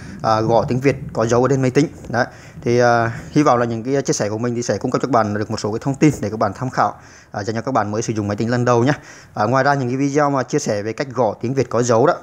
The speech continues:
à, các cái dấu, à, cơ bản ở trong tiếng Việt, à, dấu huyền, dấu hỏi, dấu sắc này, cách gõ các cái chữ cái đặc biệt, hoặc là các cái ví dụ demo về gõ các cái từ có dấu ở trên, à, máy tính ấy, thì mình đã chia sẻ rất là chi tiết trong, à, một số video trên kênh của mình nhé.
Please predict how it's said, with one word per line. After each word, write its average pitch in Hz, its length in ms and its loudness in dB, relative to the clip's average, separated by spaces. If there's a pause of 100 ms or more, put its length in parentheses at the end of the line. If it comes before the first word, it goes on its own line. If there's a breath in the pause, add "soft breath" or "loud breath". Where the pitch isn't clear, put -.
(140)
à, 113 220 -2
các 113 120 -6
cái 135 100 0
dấu, 117 360 2
à, 143 80 4 (400 loud breath)
cơ 147 120 4
bản 120 200 4
ở 104 60 -6
trong 127 140 -4
tiếng 135 140 -4
Việt, 143 240 -2
à, 113 100 -10
dấu 123 160 -4
huyền, 127 240 0
dấu 120 100 -2
hỏi, 107 200 -2
dấu 127 100 -4
sắc 160 200 0
này, 147 100 -4 (160)
cách 139 160 -2
gõ 117 180 2
các - 160 -12
cái 135 160 -10
chữ 120 140 -2
cái 110 140 0
đặc 127 180 -2
biệt, 127 160 2 (440 loud breath)
hoặc 113 160 0
là 117 240 4
các - 280 -4
cái 127 140 2
ví 127 180 2
dụ 120 300 4
demo 139 420 4
về 117 300 4
gõ 110 280 2 (520 loud breath)
các - 80 -8
cái 143 140 -2
từ 143 160 6
có 131 100 4
dấu 123 180 4
ở 127 80 2
trên, 135 220 0
à, 135 280 0 (180)
máy - 100 -2
tính 131 200 2
ấy, 165 120 -2
thì 120 100 -2
mình 117 140 0
đã 107 80 0
chia 143 160 -2
sẻ 117 120 2
rất 110 80 0
là 135 80 2
chi 139 180 0
tiết 156 240 2
trong, 131 220 2
à, 127 60 2
một 117 120 0
số 113 200 0
video 127 320 2
trên 120 100 -2
kênh 131 160 0
của 120 60 2
mình 113 180 2
nhé. 143 100 2